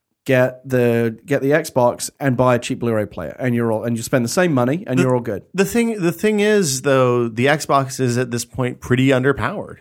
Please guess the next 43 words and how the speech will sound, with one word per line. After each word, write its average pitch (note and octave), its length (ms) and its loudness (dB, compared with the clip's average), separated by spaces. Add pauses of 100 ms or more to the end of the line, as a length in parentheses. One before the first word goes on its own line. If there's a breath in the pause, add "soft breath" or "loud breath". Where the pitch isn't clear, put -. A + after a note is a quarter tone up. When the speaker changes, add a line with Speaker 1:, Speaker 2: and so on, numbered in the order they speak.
Speaker 2:
I - 60 -6
mean, C#3 160 2
the C#3+ 80 2
P-, F3 140 -2
PlayStation E3+ 560 0
has C#3+ 220 0
that, C3+ 260 0
that D3+ 180 2
hardware F3+ 480 0
edge D#3 280 0
is G#2 120 -4
really C3 200 2
starting B2+ 320 -2
to A2+ 80 -4
show. G2+ 640 0 (480)
Um, A#2 300 4
it D#3 80 -4
doesn't F#3+ 220 2
show G3 140 2
on F#3+ 80 0
multi-platform D3 720 0
games G#2+ 300 0
Speaker 1:
If E3 100 -2
that's A3+ 220 2
Speaker 2:
because A#2+ 220 2
Speaker 1:
the, F#3+ 60 2
if F3+ 80 -4
that's G3 200 0
the F3 100 -6
case, F#3+ 300 -2
why D#3+ 320 2
does D3 220 -4
the D#3 80 -2
P-, D3 180 -4
why D#3 220 0
is D3+ 80 0
the C#3+ 80 -8
P D3 180 -4
C C#3+ 160 -2
version C3 400 0
of, A#2+ 300 0
of A#2 320 -4 (120)
Blops C3 540 0